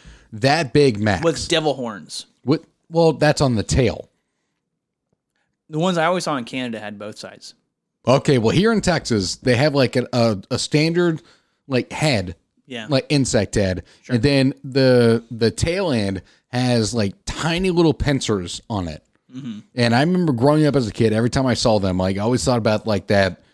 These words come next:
Speaker 1: urban legend that, like, if you're sleeping, they can, like, crawl up you and go into your ear.
Speaker 2: Ah!
Speaker 1: And it always creeped me the fuck out.
Speaker 2: Mm-hmm.
Speaker 1: I couldn't imagine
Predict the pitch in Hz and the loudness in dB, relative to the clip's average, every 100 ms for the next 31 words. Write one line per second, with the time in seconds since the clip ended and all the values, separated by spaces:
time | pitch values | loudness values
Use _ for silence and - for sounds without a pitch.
0 | _ - 147 135 131 110 110 110 120 107 | _ -2 0 2 2 2 0 0 0 0
1 | 87 - - _ _ _ _ 117 110 110 | -6 -10 -18 _ _ _ _ 0 2 0
2 | - _ _ _ _ 131 - 104 - 160 | -6 _ _ _ _ -8 -2 -2 2 2
3 | 160 123 104 98 104 95 - 113 - 131 | 2 2 0 2 0 0 0 0 2 4
4 | 127 127 - 120 110 110 104 117 - 123 | 6 4 4 2 2 2 4 4 4 2
5 | 131 98 107 104 120 151 117 85 226 330 | 2 4 2 2 4 4 4 2 -2 -2
6 | - - 359 - - 131 135 135 151 131 | -4 -6 -4 -2 0 2 4 6 4 2
7 | - - 170 160 143 - - 127 - 107 | -4 -2 -2 0 -4 -2 -2 -2 -2 -6
8 | 90 80 _ _ _ 147 143 139 123 127 | -6 -8 _ _ _ -16 -12 -10 -10 -12
9 | _ _ _ _ _ _ _ - 120 175 | _ _ _ _ _ _ _ -8 -6 -2
10 | 165 131 123 131 113 104 90 | 0 0 0 -2 -2 -2 -2